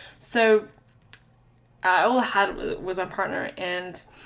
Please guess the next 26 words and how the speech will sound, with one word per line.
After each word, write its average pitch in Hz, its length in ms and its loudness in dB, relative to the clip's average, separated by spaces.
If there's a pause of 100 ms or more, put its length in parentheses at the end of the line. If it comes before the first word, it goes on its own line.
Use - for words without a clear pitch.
(960)
uh, - 120 -8
yeah, 185 260 4
I, - 260 6
I 190 40 6
had, 190 600 4 (800)
would 196 200 -4
just 208 240 2
been 190 380 -2 (220)
sort - 200 -8
of, 170 100 -6
I 175 80 -2
guess, 180 220 -6
lashing 175 420 -4
out 175 140 -4
at 180 100 -8
him, 180 440 -6 (100)
um, 165 640 -8 (300)
whenever 180 320 -4
something 175 240 -6
would 170 140 -10
come 190 260 -6
up, 165 320 -4
and 185 540 -8
the 214 80 -4
littlest 285 640 0
things 185 640 -6